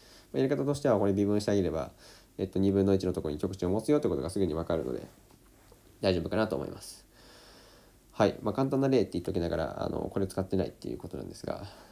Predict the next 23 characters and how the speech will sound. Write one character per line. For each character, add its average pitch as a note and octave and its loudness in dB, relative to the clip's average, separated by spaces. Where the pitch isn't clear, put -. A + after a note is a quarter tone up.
ご F2 -4
め E2+ 0
ん D2+ -2
な F2 -6
さ - -6
い。 - -10
ま F#2+ -2
あ、 - -20
簡 A2 -4
単 A2 0
な A2+ 6
例 B2+ 6
っ - 2
て - -4
い - 2
う - 2
よ D#2+ 0
り、 - -6
あ - -2
れ G#2 4
で F#2+ 2
す G2 -2
ね、 G2 2